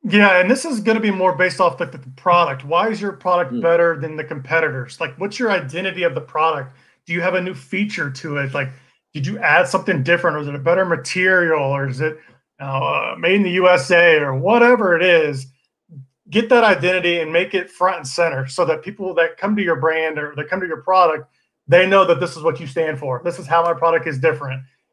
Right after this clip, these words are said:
Speaker 1: And, and again, you, you, you're gonna use your competitors to find this. Like, when you go do your product research and you're looking at your competitors' listings, uh, go look at the Q and A section. And, and when somebody, when customers type in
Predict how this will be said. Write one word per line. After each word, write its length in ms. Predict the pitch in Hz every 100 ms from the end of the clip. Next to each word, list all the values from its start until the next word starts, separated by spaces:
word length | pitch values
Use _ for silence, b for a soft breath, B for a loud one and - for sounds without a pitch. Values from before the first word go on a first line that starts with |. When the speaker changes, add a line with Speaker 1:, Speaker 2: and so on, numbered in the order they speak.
| _
Speaker 1:
And, 140 | 170 175
and 160 | 214
again, 280 | 185 156 254
you, 120 | 180
you, 200 | 160 185
you're 160 | 214 180
gonna 160 | 247 247
use 320 | 180 277 214
your 100 | 254
competitors 800 | 185 143 131 262 240 160 143 -
to 100 | 156
find 560 | - 185 196 185 147
this. 340 | 131 127 - -
Like, 180 | 147 135 _ _ _
when 160 | - 196
you 100 | 208
go 380 | 220 233 226 214 _
do 80 | 190
your 180 | 214 190
product 380 | - 202 196 190
research 400 | 190 135 185 -
and 80 | 165
you're 100 | 160
looking 200 | 185 185
at 20 |
your 100 | 156
competitors' 500 | 151 175 170 151 139
listings, 540 | 160 135 160 143 131 _ _ _ _ 170
uh, 280 | 160 151 - - 160
go 180 | 139 202
look 140 | 277 -
at 80 |
the 80 | 233
Q 240 | 220 240 196
and 80 |
A 100 | 170
section. 480 | 165 139 131 233 220 -
And, 220 | 180 175
and 200 | 170 190
when 160 | 170 147
somebody, 500 | 135 233 226 214 170
when 180 | 185 165
customers 440 | 208 226 247 208
type 260 | - 208 208
in 280 | 185 147